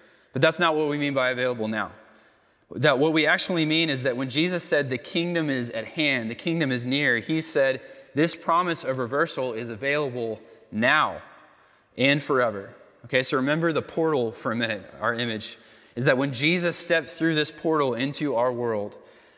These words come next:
that his plan was not ultimately just to invite us back into his world, but it was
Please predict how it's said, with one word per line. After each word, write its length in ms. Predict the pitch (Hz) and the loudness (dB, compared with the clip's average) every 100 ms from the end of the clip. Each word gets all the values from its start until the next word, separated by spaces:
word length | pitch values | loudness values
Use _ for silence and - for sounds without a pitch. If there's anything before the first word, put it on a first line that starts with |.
| _ | _
that 100 | 113 | 0
his 160 | 151 165 | 2 2
plan 360 | - 170 165 151 | 0 0 2 0
was 140 | 135 | 0
not 240 | 151 151 | 2 2
ultimately 440 | 143 156 156 139 139 | 0 -2 -2 -2 -2
just 280 | 131 160 - | 0 0 0
to 100 | 143 | 0
invite 400 | 131 135 143 151 | 0 2 2 2
us 140 | 147 | 0
back 300 | 135 143 147 | 0 -2 0
into 280 | 139 143 131 | -4 -2 0
his 240 | 160 151 | 0 0
world, 380 | 127 120 110 - - - - - - - - | 0 -2 -2 -6 -18 -20 -20 -20 -20 -20 0
but 120 | 151 | 4
it 100 | 160 | 6
was 280 | 147 156 | 4 2